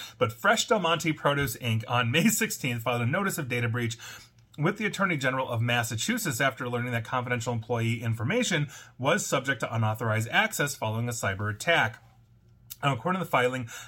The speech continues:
an unauthorized user gained access to their infrastructure, and we are talking name, social security numbers, driver's license numbers, passport, financial information,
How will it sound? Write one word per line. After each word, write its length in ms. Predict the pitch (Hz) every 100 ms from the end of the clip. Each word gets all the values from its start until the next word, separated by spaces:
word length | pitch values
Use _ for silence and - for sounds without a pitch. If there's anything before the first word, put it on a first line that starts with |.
| -
an 80 | 127
unauthorized 600 | 143 143 143 131 120 117
user 220 | 135 120
gained 220 | 113 113
access 380 | 123 127 - 123
to 120 | -
their 200 | 120 113
infrastructure, 800 | 135 202 175 - 135 117 - 120 113 - -
and 140 | 120
we 80 | 135
are 100 | 143
talking 400 | 131 131 120 117
name, 240 | 127 135 131
social 180 | 123
security 420 | 113 110 - 127 127
numbers, 280 | 120 117
driver's 440 | 104 131 165 165 139
license 300 | 123 123 117
numbers, 260 | 113 107
passport, 600 | - 160 156 - 131 127
financial 520 | 120 107 156 180 170 135
information, 680 | 113 120 117 110 123 113